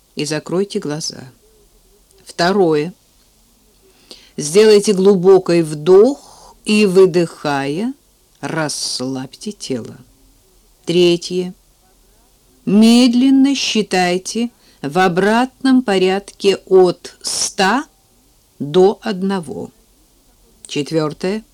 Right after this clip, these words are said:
Вообразите какое-нибудь тихое место из тех, что вы знаете.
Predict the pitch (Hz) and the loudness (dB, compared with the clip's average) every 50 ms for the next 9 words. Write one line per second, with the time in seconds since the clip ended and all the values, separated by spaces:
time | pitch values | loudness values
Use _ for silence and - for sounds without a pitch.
0 | _ _ _ _ _ _ _ _ _ _ _ _ _ _ _ _ _ _ - 139 | _ _ _ _ _ _ _ _ _ _ _ _ _ _ _ _ _ _ -12 -6
1 | 139 185 202 208 202 190 214 220 226 214 220 269 311 311 - 285 262 - 247 240 | -2 0 2 2 2 2 2 2 0 0 0 0 -2 -2 -2 -4 -2 -2 -2 0
2 | - 233 233 226 220 220 190 190 208 196 - - - _ - - - 226 240 254 | 0 2 2 4 2 2 2 2 0 0 -2 -8 -16 _ -10 -4 0 2 4 4
3 | 285 294 262 - - 277 277 269 269 277 277 - - 196 196 190 190 190 190 190 | 4 2 0 -4 -6 -4 -4 -4 -4 -4 -6 -4 -2 -2 0 2 2 2 0 0
4 | 196 202 - - - - 240 240 247 240 _ _ _ _ _ _ - 156 175 175 | -2 -2 -4 -8 -8 -8 -8 -8 -8 -8 _ _ _ _ _ _ -4 -2 -2 -2
5 | - - - - 180 185 202 196 - - - - 202 208 240 240 - - 196 170 | -2 -4 -2 0 0 0 0 -2 -6 -8 -6 -4 -4 -2 -4 -4 -4 -4 -4 -4
6 | 160 147 151 165 165 - - - 180 175 | -4 -6 -8 -8 -10 -12 -12 -12 -12 -12